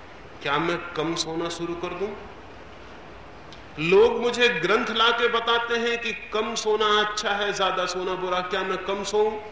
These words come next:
उस ज्योतिषी ने और चिकित्सक ने, जो अद्भुत रहा होगा, उसने कहा, "नहीं महानुभाव,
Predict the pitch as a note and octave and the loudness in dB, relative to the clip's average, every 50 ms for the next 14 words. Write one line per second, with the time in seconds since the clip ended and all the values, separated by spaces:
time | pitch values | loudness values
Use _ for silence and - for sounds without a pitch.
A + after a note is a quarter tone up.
0 | - - - - - - - - - - - - - D3+ D3+ D3 - - - A#2 | -14 -16 -16 -18 -18 -18 -18 -20 -20 -18 -16 -10 -8 -6 -6 -6 -8 -10 -10 -8
1 | C#3 D#3+ E3+ D#3 - - - F3 F3+ F3 F3+ F3 E3+ D#3 D3 C#3+ C#3 - - D#3+ | -6 -6 -4 -6 -6 -8 -6 -4 -4 -2 -2 -2 -4 -4 -4 -4 -6 -6 -8 -8
2 | - - E3 - - C3 A#2 - A#2+ B2+ A#2+ A#2+ C3 G#2 C#3 D#3 D3 D#3+ F#3 F#3 | -8 -8 -8 -8 -8 -10 -10 -10 -8 -8 -6 -6 -4 -4 -4 -4 -4 -4 -4 -4
3 | - B2+ A#2 A#2 A2+ A2+ A2 A2+ A2+ A#2+ A#2+ A#2+ B2 A#2+ - C3+ C3 B2+ C3+ C#3 | -4 -4 -4 -4 -4 -4 -4 -6 -6 -6 -4 -4 -4 -6 -6 -8 -8 -8 -6 -6
4 | C#3+ D3 D#3 D#3 D3 C#3 C#3 C3+ B2+ A2+ A#2 A2+ A2+ A2+ - | -4 -4 -4 -4 -2 -2 -2 -4 -4 -4 -6 -6 -6 -6 -8